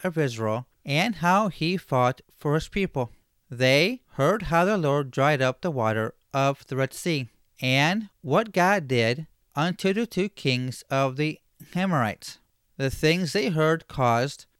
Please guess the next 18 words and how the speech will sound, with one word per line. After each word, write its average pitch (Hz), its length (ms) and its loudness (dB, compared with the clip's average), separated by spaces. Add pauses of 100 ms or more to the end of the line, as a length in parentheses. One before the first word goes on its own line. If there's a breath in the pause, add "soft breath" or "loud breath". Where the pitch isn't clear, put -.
their 139 220 0
hearts 151 380 2
to 240 120 -4
melt 135 400 -2 (140)
and 170 480 0 (240)
their 147 220 2
courage 143 560 2
to - 120 -6
disappear. 135 600 -2 (340)
The 131 140 0
things 151 440 2
they 202 180 2
heard 151 340 0
convinced 170 760 -2 (220)
them 151 360 2
that 151 240 2
the 180 120 0
Lord, 127 460 2